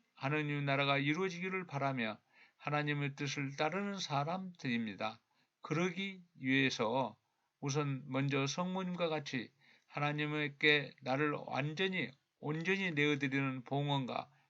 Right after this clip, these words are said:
믿음이 필요합니다. 대단할 것 없는 나 자신일지라도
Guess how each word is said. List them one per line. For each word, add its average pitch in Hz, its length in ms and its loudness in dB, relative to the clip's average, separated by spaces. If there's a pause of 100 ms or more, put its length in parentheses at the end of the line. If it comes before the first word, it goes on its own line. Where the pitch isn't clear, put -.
믿음이 165 520 0
필요합니다. 117 720 -2 (420)
대단할 135 480 2
것 135 360 0
없는 127 540 0
나 139 260 4
자신일지라도 135 1040 -4